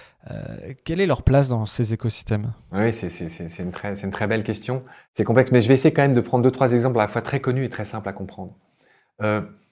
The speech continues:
Speaker 2: il y a quelque temps, dans, dans un parc célèbre des États-Unis qui s'appelle le parc de Yellowstone, euh, les loups avaient disparu et on les a réintroduits. Et une étude célèbre a montré que la réintroduction des loups dans le parc de Yellowstone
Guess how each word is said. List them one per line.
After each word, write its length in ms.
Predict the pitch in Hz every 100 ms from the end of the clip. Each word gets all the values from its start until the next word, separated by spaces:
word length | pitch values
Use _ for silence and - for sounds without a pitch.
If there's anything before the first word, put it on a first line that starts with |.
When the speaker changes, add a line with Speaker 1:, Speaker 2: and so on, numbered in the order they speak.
| _ _ _ _ _ _ _ 127
Speaker 2:
il 40 |
y 40 |
a 40 | 131
quelque 260 | 170 165
temps, 240 | 135 - 170
dans, 220 | 117 113
dans 220 | 101 101
un 40 | 107
parc 220 | 135 -
célèbre 400 | 131 127 127 104
des 180 | 101 101
États-Unis 380 | 110 101 120
qui 80 | 127
s'appelle 240 | 98 107 98
le 100 | 98
parc 240 | 120 110
de 80 | 95
Yellowstone, 640 | 95 110 110 - 113 135 120 _ _ _ _ _ _ _ _ _ _ _ _ _ -
euh, 680 | 98 98 98 98 98 101 80
les 180 | 104 113
loups 160 | 131 127
avaient 100 | 107
disparu 440 | 98 - 107 151
et 40 |
on 100 | 117
les 200 | 104 98
a 40 | 104
réintroduits. 600 | 104 104 101 92 82 _ _ _ _ _ _ _ _ _ _ -
Et 140 | 123
une 80 | 131
étude 220 | 127 185
célèbre 540 | - 127 123 117 92 - -
a 100 | 110
montré 380 | 117 - 156
que 260 | 156 107 98
la 160 | 101 101
réintroduction 800 | - 143 147 - 127 123 - 160
des 140 | 117
loups 280 | 101 127 147
dans 160 | 147 85
le 100 | 92
parc 220 | 117 107
de 100 | 98
Yellowstone 560 | 95 95 - 110 127